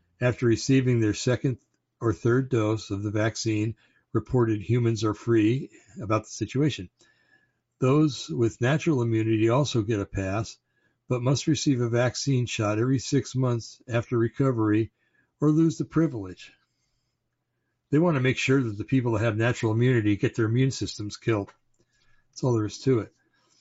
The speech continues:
Israelis who are naturally immune are waiting, are awaiting that, or, excuse me, naturally immune and are awaiting that later jab, not vaccinated at all,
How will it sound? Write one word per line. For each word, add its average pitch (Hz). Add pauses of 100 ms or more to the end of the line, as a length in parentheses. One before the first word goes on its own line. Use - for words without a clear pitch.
(380)
Israelis 127
who 123
are 110
naturally 139
immune 120
are 110
waiting, 131 (360)
are 113
awaiting 120 (1700)
that, 120 (140)
or, 135 (160)
excuse -
me, 107
naturally 139
immune 131
and 127
are 113
awaiting 120
that 110
later 127
jab, 107 (540)
not 127
vaccinated 120
at 123
all, 113